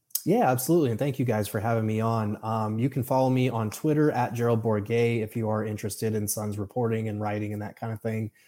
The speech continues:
Um, all my articles are on go P H N X dot com. And then we have our podcast, the P H N X Suns podcast. You can find that on Apple, Spotify,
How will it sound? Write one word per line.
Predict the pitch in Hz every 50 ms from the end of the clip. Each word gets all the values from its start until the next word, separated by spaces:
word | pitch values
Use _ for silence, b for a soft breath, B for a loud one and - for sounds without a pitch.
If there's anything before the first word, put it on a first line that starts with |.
| b b b b
Um, | - 107 107 101 98 101 -
all | 117 117
my | 110 110 104 - 113
articles | 117 110 110 110 - - 113 110 104 - -
are | - 107 107 104
on | 104 101 104 101
go | - 107 110 110
P | - - - 120 110 107
H | 104 - -
N | 107 104
X | 104 104 104 - -
dot | - 107 101 - - -
com. | - 131 135 135 135 131 123 127 b b b b b b
And | - 110 110 110
then | 110 107 104
we | 110 110 101
have | 113 107 101 110
our | 101 101 -
podcast, | - 131 120 117 104 - - 117 113 107 - - - -
the | 110
P | - - - 123 113
H | 104 - -
N | 110 107
X | 104 107 - -
Suns | 120 110 104 101 -
podcast. | - 127 120 113 - - 117 110 104 - -
You | 120 107
can | - 107 101
find | - 113 110 107 107
that | 104 101 101
on | 104 104 117
Apple, | 117 113 110 - 117 104
Spotify, | - - - 107 107 107 104 - 110 107 104 104 101